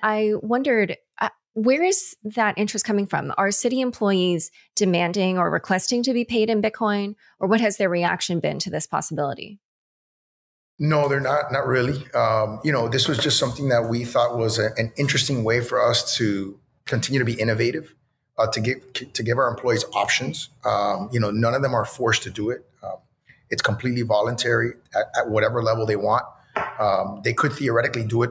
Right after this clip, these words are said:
Speaker 2: already on their own. I mean, they could get paid in dollars and go to an exchange and buy Bitcoin. So it's just sort of a mechanism that allows them to do it instantaneously. But it's, it's exciting because it, it, it, it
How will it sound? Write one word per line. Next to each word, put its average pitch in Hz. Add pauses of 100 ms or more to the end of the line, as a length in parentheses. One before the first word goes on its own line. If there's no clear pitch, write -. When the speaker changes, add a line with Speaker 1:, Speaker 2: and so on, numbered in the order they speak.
Speaker 2:
already 110
on 104
their 98
own. 117
I -
mean, 101
they 101
could 107
get 104
paid 110
in 104
dollars 110
and 98
go 107
to 110
an 104
exchange 107
and 95
buy 92
Bitcoin. -
So 101
it's 117
just - (760)
sort 180
of 147
a 120
mechanism 110 (400)
that 120
allows 113
them 120
to 113
do 120
it 110
instantaneously. 110 (360)
But 131
it's, -
it's 139
exciting 143
because 113
it, 113
it, 120
it, 117
it 120